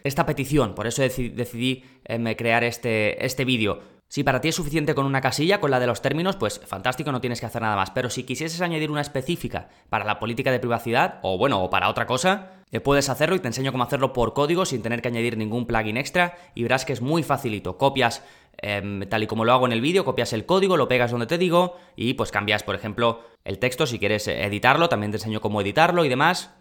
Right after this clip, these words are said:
Verás que es muy sencillito. Es el vídeo ciento dieciséis,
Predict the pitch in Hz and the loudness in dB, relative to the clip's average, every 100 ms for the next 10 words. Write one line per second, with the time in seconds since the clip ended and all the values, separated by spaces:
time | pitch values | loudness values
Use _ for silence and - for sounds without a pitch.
0 | - 113 127 - 131 120 131 127 123 113 | -2 2 4 2 -2 -2 -4 -2 -6 -4
1 | 107 98 107 143 147 147 151 - 165 175 | -4 -2 -2 -2 -2 0 -2 -2 0 0
2 | 156 131 127 117 127 120 | 0 -2 -2 -2 -2 -2